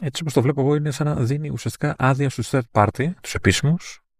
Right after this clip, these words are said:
να σπρώχνουν, ε, ανταλλακτικά σε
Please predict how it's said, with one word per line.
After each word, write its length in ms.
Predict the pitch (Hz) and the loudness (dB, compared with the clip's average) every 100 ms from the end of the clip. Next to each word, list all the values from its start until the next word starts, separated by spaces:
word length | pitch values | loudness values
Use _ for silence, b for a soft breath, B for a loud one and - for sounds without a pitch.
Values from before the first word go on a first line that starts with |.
| - | -6
να 580 | 135 143 139 139 139 135 | 0 2 2 0 -4 -6
σπρώχνουν, 520 | - - 147 139 127 | -6 2 2 4 0
ε, 560 | 127 123 120 120 120 - | 2 2 0 -2 -8 -10
ανταλλακτικά 640 | 117 120 110 120 131 127 123 | 0 0 2 -2 0 -2 -2
σε 440 | 123 113 113 | -8 -10 -10